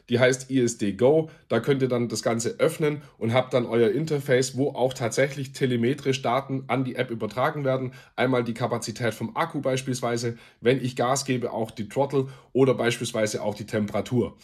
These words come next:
Wir können dann auch die Spannung des Akkus nochmal überprüfen und wenn ich hier oben auf das Zahnrad gehe, kann ich dann eben diverse Einstellungen vornehmen für das Fahrzeug,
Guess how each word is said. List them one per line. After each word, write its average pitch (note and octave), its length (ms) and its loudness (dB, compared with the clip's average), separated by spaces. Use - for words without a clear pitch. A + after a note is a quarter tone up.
Wir B2+ 160 4
können D#3 240 2
dann D3+ 120 0
auch B2+ 200 2
die A2+ 100 -2
Spannung F#3 360 2
des E3+ 180 -4
Akkus D#3+ 340 -4
nochmal D3 320 -2
überprüfen D#3+ 640 -4
und A#2+ 120 -2
wenn C#3 140 2
ich C#3 80 -4
hier C3+ 140 0
oben C#3 180 -4
auf B2 200 -2
das A2 160 -6
Zahnrad C#3 440 0
gehe, B2+ 200 -2
kann A#2+ 180 0
ich B2 100 -2
dann A#2 160 -2
eben A#2 240 -2
diverse A#2+ 460 -2
Einstellungen B2 560 -2
vornehmen D3 580 0
für D3 200 -2
das C3 160 0
Fahrzeug, B2+ 580 0